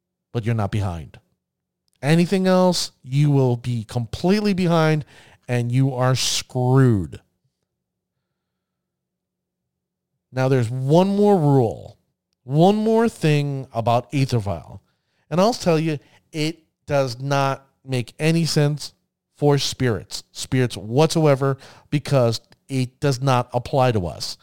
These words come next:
But I'm gonna throw it out there just in case, because there are upcoming sets coming out, and I don't know what WotC thinks. WotC's crazy. You kidding me? So I wanna put it out there so in future,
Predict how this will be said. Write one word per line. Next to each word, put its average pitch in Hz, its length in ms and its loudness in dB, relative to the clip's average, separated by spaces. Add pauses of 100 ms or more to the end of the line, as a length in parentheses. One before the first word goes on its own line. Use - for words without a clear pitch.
(320)
But 170 100 4
I'm 185 80 0
gonna 208 140 -2
throw 214 180 2
it 214 60 4
out 226 180 2
there 170 160 0
just 208 340 0
in 247 120 -4
case, 143 340 -2
because 135 480 -2 (360)
there 151 120 2
are 170 120 -2
upcoming 202 460 0
sets 139 240 0
coming 170 340 0
out, 120 240 2 (280)
and 180 160 0
I 175 160 -2
don't 180 380 -2
know 165 200 2
what 131 260 -2
WotC 131 440 -2
thinks. 117 580 -4
WotC's 190 340 -4
crazy. - 580 -2 (140)
You - 60 -20
kidding 165 240 0
me? 196 160 -6 (1600)
So 151 240 -6
I 175 100 2
wanna 185 220 2
put 165 200 0
it 151 100 0
out 208 180 4
there 175 120 0
so 156 200 -2
in 139 240 -6
future, 226 760 -6